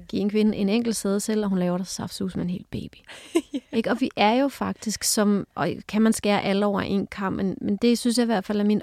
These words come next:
Speaker 1: oplevelse med kvinder generelt.
Speaker 2: Mm.
Speaker 1: Det er ikke alle kvinder, men generelt.
Speaker 2: Ja.
Speaker 1: At vi er ekstremt pligtopfyldende.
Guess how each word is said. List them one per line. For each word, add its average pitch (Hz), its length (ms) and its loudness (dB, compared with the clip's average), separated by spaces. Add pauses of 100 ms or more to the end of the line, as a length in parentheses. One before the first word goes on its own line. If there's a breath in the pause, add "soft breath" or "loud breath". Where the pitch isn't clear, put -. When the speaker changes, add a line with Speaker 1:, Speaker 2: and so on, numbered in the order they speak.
Speaker 1:
oplevelse 214 540 0
med 208 100 0
kvinder 196 360 0
generelt. - 560 -8
Speaker 2:
Mm. 196 400 -12
Speaker 1:
Det 208 160 4
er 185 60 4
ikke - 340 -2
alle 175 200 -6
kvinder, - 320 -8
men 254 280 0 (140)
generelt. 233 540 -2
Speaker 2:
Ja. 175 140 -14 (560 soft breath)
Speaker 1:
At 240 160 -2
vi 247 80 2
er 240 60 2
ekstremt - 360 -4
pligtopfyldende. - 640 -6